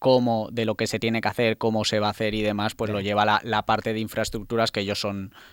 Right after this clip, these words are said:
Speaker 1: los que realmente saben y, y en los cuales hemos, hemos confiado para,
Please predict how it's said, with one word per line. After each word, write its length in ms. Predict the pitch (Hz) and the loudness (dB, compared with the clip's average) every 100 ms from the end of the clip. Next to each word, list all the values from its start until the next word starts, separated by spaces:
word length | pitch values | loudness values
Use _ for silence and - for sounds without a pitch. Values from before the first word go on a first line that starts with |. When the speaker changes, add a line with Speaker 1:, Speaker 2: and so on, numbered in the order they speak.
| _ - | _ 0
Speaker 1:
los 260 | 117 113 | 2 4
que 140 | - 113 | 4 6
realmente 500 | 120 120 120 113 117 | 8 8 6 4 4
saben 480 | 123 120 135 160 - - - _ _ | 6 6 4 -2 -10 -20 -20 _ _
y, 380 | - 127 117 107 | -4 -2 0 0
y 60 | 110 | 0
en 80 | 110 | 0
los 160 | 101 | -2
cuales 320 | - 107 107 110 | -2 -2 -2 -4
hemos, 580 | 104 101 92 - - - | -4 -6 -8 -12 -16 -12
hemos 240 | 101 95 | -8 -8
confiado 760 | - 95 92 101 98 98 110 110 | -6 -8 -4 0 0 2 0 0
para, 420 | 98 95 90 107 | 0 0 -2 -4